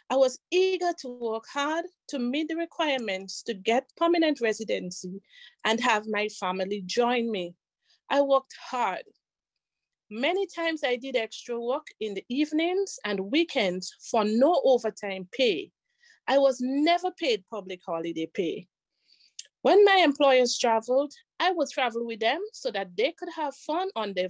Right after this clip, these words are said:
vacation. While they vacationed, I worked, and I worked diligently. I raised their two children like they were my own because I was part of the family.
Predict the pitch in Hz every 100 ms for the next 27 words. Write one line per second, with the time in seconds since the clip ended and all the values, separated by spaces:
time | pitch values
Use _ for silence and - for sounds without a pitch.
0 | 185 180 220 220 - 156 - 180 _ _
1 | _ _ - 240 392 403 403 285 254 254
2 | 254 277 302 339 _ - 240 254 240 254
3 | 254 196 - - _ - 214 208 - 208
4 | 208 208 220 - - _ - _ 247 262
5 | 226 180 175 175 180 160 180 _ _ _
6 | _ _ _ _ - - _ _ - 285
7 | 285 294 339 370 392 392 - - 208 240
8 | 233 254 220 - 339 320 349 359 370 370
9 | _ - 220 220 208 214 208 208 190 -
10 | 226 185 175 170 175 _ _ _ - 233
11 | 233 302 320 359 - 240 233 233 - -
12 | 190 - 190 185 202 - 208 208 185 180
13 | 170